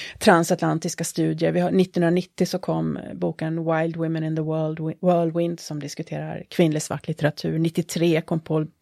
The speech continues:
Gilroys The Black Atlantic, som, eh, gav en explosion av transatlantiska diaspora-studier. Ehm, så jag, jag tror att det är en växelverkan där mellan, mellan, det fanns ett intresse,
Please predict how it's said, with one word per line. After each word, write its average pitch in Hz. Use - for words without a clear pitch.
Gilroys 160
The 156
Black 151
Atlantic, 160
som, 160
eh, -
gav -
en -
explosion -
av 143
transatlantiska 160
diaspora-studier. 170
Ehm, 165
så 208
jag, 160
jag 190
tror 277
att -
det 214
är 196
en 196
växelverkan 190
där 151
mellan, 151
mellan, 165
det 185
fanns 196
ett 190
intresse, 190